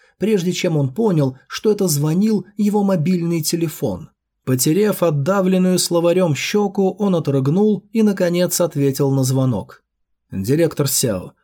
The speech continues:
вы смирились с неудачей? Или будут какие-то новые указания?"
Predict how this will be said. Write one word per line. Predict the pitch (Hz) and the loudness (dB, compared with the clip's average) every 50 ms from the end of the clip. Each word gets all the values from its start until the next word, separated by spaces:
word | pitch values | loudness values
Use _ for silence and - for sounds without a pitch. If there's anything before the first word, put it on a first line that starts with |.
| _ - | _ -6
вы | - 127 175 202 190 | 0 0 2 2 2
смирились | 190 - 185 190 196 202 196 190 185 175 | 2 0 2 2 2 2 2 2 2 0
с | - - | 0 0
неудачей? | 185 185 185 185 226 226 180 - - - 101 - - _ _ _ _ - | 0 2 2 2 2 0 0 -2 -2 -4 -6 -8 -10 _ _ _ _ -6
Или | - 127 139 165 | -2 0 0 2
будут | 170 165 185 185 180 180 | 2 2 2 2 2 2
какие-то | 175 170 165 156 185 180 170 160 151 | 2 0 0 0 0 0 2 2 2
новые | 143 139 143 156 170 185 190 | 2 2 2 2 2 2 2
указания?" | 196 190 190 196 185 175 196 196 190 190 196 196 196 196 190 | 2 2 0 -2 0 0 0 0 0 0 0 -2 -2 -4 -6